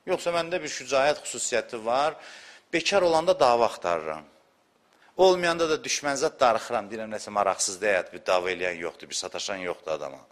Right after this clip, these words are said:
Bu kimi əməlləri Allah bizdən istəməyib.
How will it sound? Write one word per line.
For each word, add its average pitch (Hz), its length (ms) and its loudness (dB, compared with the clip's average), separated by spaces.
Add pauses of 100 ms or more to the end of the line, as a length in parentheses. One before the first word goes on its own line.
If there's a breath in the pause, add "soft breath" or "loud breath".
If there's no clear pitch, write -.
(680 soft breath)
Bu 151 80 -4
kimi 139 340 -4 (680 loud breath)
əməlləri 135 500 4
Allah 143 300 0
bizdən 143 300 -4
istəməyib. 98 520 -6